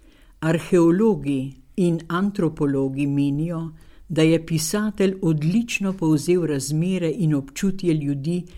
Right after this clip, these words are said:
iz nam tako zelo oddaljenih časov. Ostanki kolišč na Barju so pa oprijemljiv dokaz tedanje materialne kulture. Tudi ostanki ostankov mesta Ur,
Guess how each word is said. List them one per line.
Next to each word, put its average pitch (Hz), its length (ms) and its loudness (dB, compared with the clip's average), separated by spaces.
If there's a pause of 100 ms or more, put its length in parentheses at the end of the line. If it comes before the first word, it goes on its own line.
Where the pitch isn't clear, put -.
(180)
iz 151 260 2
nam 190 280 2
tako 170 340 2
zelo 151 420 4
oddaljenih 143 920 -2
časov. 120 520 -10 (1040)
Ostanki 202 760 2
kolišč 175 560 2
na 143 160 -2
Barju 160 840 -2
so 170 280 -2
pa 160 240 0
oprijemljiv 160 840 2
dokaz 147 640 -6
tedanje 139 540 -2
materialne 135 800 -4
kulture. 135 640 -6 (1500)
Tudi 190 340 4
ostanki 202 760 0
ostankov 156 960 -2
mesta 156 720 0
Ur, 185 380 -2